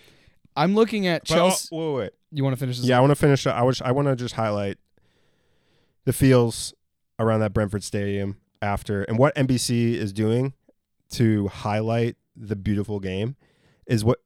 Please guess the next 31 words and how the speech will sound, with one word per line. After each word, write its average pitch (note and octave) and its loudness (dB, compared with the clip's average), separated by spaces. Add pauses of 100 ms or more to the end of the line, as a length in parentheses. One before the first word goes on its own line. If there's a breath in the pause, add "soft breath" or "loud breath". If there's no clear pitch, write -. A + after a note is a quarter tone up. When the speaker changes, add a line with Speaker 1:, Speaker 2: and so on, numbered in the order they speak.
(120)
Speaker 2:
when A#2 4
these C#3 4
games D3 0
end, G2 -6 (260)
right? G2 -8 (500)
And A2+ 0
especially C#3+ 0
when C3+ 6
it's - 0
a G2+ 0
home A2+ 2
win, A2 0 (920 soft breath)
the A#2 0
players A#2+ 4
are A#2+ 0
going A#2 4
around, A2 -2
they're, G#2+ 0 (180)
they're, G2+ 0 (800)
they're G#2 0
clapping A2 -2
for A2 -6
the G2+ -2
fans. G#2 -4
They're C3 0
s-, - -4
they're D3 2
staying D3 -2
on A#2 -2 (340)
the - -20
coverage B2+ -2